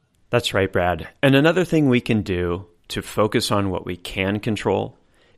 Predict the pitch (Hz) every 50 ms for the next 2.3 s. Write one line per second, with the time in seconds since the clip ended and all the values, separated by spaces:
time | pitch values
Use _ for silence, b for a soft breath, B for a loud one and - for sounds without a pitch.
0 | _ - 151 - - - 143 113 107 127 143 165 185 180 - 127 113 107 101 95
1 | - - - 113 107 101 95 104 95 85 - - - 98 87 82 85 87 87 80
2 | 82 - - - - -